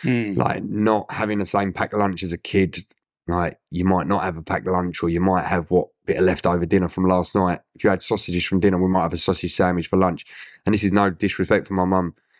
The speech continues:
Speaker 2: she would have went without sausages for us to have sausages the next day, you know? And again, this ain't a poor me story.
Speaker 1: This
Speaker 2: It
Speaker 1: is the story.
Speaker 2: It's the story, but I wasn't the only one going through this, as well as my mum, my dad.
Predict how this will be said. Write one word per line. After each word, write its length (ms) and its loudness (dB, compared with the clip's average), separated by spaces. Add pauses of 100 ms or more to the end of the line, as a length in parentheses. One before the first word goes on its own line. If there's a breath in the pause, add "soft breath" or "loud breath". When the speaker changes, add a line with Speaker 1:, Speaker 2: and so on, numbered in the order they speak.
(120)
Speaker 2:
she 140 4
would 140 6
have 160 4
went 200 -2
without 320 2
sausages 480 -2
for 160 2
us 140 -2
to 100 0
have 100 2
sausages 460 -2
the 80 0
next 240 -2
day, 380 -2
you 120 -4
know? 220 2 (340 loud breath)
And 120 2
again, 340 2 (160)
this 140 -2
ain't 100 4
a 60 -2
poor 260 4
me 160 4
story. 580 2 (200 loud breath)
Speaker 1:
This 240 0
Speaker 2:
It 80 4
Speaker 1:
is 100 0
the 160 4
story. 380 0
Speaker 2:
It's 140 0
the 220 8
story, 500 4 (200 loud breath)
but 240 -2 (100)
I 140 6
wasn't 240 2
the 80 2
only 140 2
one 160 2
going 180 2
through 240 4
this, 380 0
as 120 -2
well 140 6
as 80 2
my 140 2
mum, 320 2
my 100 2
dad. 380 -2